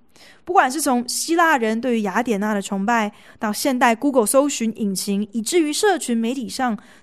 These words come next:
那些广发的转贴文，其实呢，自始至终，人对于智慧都是如此的渴求。但又或许，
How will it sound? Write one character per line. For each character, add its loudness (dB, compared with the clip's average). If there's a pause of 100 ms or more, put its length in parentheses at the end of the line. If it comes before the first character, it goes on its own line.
那 -6
些 -2
广 0
发 0
的 -4
转 -8
贴 -4
文， -2 (420)
其 -6
实 -4
呢， -4 (840)
自 0
始 -2
至 -6
终， -2 (280)
人 0 (140)
对 -4
于 -6
智 -4
慧 -4
都 -4
是 -6
如 -4
此 -8
的 -8
渴 -12
求。 -12 (1160)
但 -4
又 2
或 0
许， -12